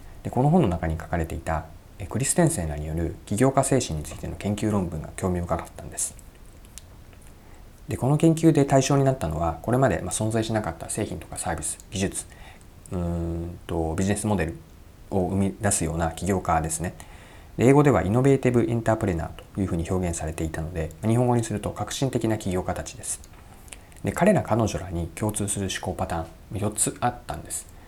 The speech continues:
で、四つ何だったかというと、順番に言うと、えー、問いかけ、観察、実験と仮説検証、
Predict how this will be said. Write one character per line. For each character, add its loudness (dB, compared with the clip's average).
で、 0
四 0
つ -2
何 0
だ 0
っ -4
た -10
か -8
と -8
い -4
う -6
と、 -2
順 4
番 4
に 4
言 6
う -6
と、 0
え -8
ー、 -4
問 4
い 2
か 2
け、 -2
観 0
察、 0
実 -4
験 4
と 2
仮 -4
説 0
検 2
証、 -4